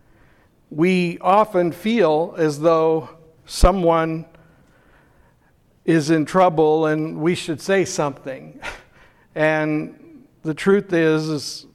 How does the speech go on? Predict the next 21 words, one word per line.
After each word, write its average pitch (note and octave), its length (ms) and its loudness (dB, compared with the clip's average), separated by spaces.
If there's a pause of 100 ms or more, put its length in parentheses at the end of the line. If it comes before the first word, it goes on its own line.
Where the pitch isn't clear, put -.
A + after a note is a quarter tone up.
(140)
we D#3+ 160 0
risk E3+ 380 0
becoming D#3 500 -2
like D#3 400 -2
Job's D#3+ 420 0
friends C#3 760 -8 (440)
and C#3 100 -12
saying F3 400 -2
things D3+ 260 -4
that D#3 160 -4
aren't D#3+ 340 -2
particularly C3+ 760 -2
helpful. - 640 -6 (2000)
The E3 120 0
power G3+ 500 4
of D3+ 140 -8
quiet F#3 500 -2
presence C#3 760 -4 (720)
cannot D#3+ 800 2
be D#3 160 2
overstated. D3 1000 -2